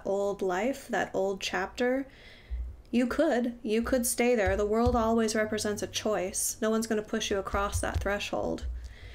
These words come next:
However, I would argue that the World represents a better choice because it's a huge leveling up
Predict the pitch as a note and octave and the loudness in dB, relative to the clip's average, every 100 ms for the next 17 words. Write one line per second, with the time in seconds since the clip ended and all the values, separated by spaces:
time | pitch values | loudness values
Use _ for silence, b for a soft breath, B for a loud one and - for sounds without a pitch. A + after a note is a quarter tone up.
0 | B B A3+ A3+ C4 A3+ F3+ G3+ A3+ - | B B 0 2 4 2 2 0 -4 -14
1 | - - - - - - - - - - | -20 -20 -20 -20 -20 -20 -20 -20 -20 -20
2 | - - - - - - - - - - | -20 -20 -20 -20 -20 -20 -20 -20 -20 -12
3 | - A3 A#3 A#3+ G#3+ G#3+ G3+ G3+ G3+ G3 | -2 2 4 4 4 4 2 2 2 0
4 | - G3 G#3 A#3 B3 G#3+ G#3 G3 F#3+ F#3+ | 0 0 2 4 4 2 0 0 0 -2
5 | G3 F#3 F#3+ F3+ F3+ - A#3+ G3 F#3+ - | -2 0 0 0 -2 0 2 2 -2 -6
6 | - - G3+ E3+ F#3+ - - b b G#3+ | -6 -2 -2 0 -2 -2 -6 b b -6
7 | - - G3 - A#3+ A3+ A3+ G#3+ G3+ G3 | -4 -4 -4 -2 2 2 2 2 2 2
8 | G3 F#3 F#3+ A#3+ A#3+ | 0 0 0 0 -4